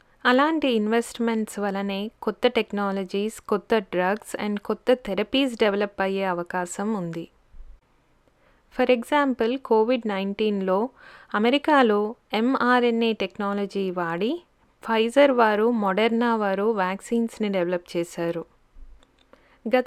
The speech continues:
పది, పదిహేను సంవత్సరాల నుంచి ఎంఆర్ఎన్ఏ టెక్నాలజీ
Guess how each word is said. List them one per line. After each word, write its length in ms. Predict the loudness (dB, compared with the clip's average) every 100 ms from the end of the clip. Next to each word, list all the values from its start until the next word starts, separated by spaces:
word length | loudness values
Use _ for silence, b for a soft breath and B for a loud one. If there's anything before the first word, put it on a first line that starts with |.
| 2
పది, 280 | 4 2 0
పదిహేను 540 | 0 0 2 2 0 -2
సంవత్సరాల 760 | -6 -6 -8 -6 -4 -4 -4
నుంచి 520 | -6 -6 -8 -6 -6 -8 B B B
ఎంఆర్ఎన్ఏ 680 | -2 0 2 2 0 0 0
టెక్నాలజీ 920 | -2 -2 -2 0 0 0 -2 -6 -6